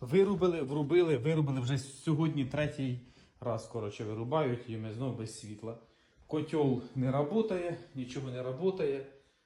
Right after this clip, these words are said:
Хоч іди, генератор запускай. Так в мене бензина для генератора немає. Я, м, цей, бензин потратив останній, не купляв другий. Так що генератор я щас не запущу.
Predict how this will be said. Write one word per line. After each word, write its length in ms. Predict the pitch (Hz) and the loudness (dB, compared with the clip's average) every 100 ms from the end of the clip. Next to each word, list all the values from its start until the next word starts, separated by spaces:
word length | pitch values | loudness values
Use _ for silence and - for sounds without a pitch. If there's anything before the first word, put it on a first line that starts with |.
| _ _ _ _ _ _ _ | _ _ _ _ _ _ _
Хоч 220 | - 131 - - - | -8 -8 -8 -16 -12
іди, 340 | 120 117 151 | -10 -4 -2
генератор 600 | 123 127 120 143 143 127 | -2 -4 0 0 0 -4
запускай. 540 | 127 131 123 - 123 120 - - | -6 -8 -10 -6 -6 -6 -14 -18
Так 120 | 143 | -8
в 20 | |
мене 220 | 208 190 139 | -4 -2 -2
бензина 420 | 135 135 165 143 | -2 -4 -4 -4
для 60 | 135 | -4
генератора 520 | 135 131 127 127 117 | -4 -2 -2 -4 -6
немає. 480 | 117 113 110 104 107 - - _ | -6 -6 -6 -6 -8 -14 -20 _
Я, 120 | 113 120 | -10 -8
м, 680 | 113 110 110 113 120 113 - | -6 -8 -10 -14 -16 -16 -16
цей, 340 | - 104 101 107 | -10 -10 -10 -14
бензин 420 | 113 123 131 131 113 | -12 -10 -8 -8 -8
потратив 520 | 120 139 147 - 117 | -6 -4 -4 -6 -8
останній, 540 | 110 - 117 104 104 110 - _ - | -10 -4 -6 -6 -14 -16 -20 _ -12
не 120 | 127 | -10
купляв 420 | 123 127 120 110 | -8 -6 -6 -6
другий. 260 | 110 107 110 | -6 -8 -8
Так 180 | - 117 | -8 -10
що 140 | - | -8
генератор 460 | 117 127 127 139 123 | -4 -2 -2 -4 -6
я 60 | |
щас 180 | 110 113 | -8 -12
не 60 | 110 | -12
запущу. 460 | 107 - 107 - | -14 -14 -18 -18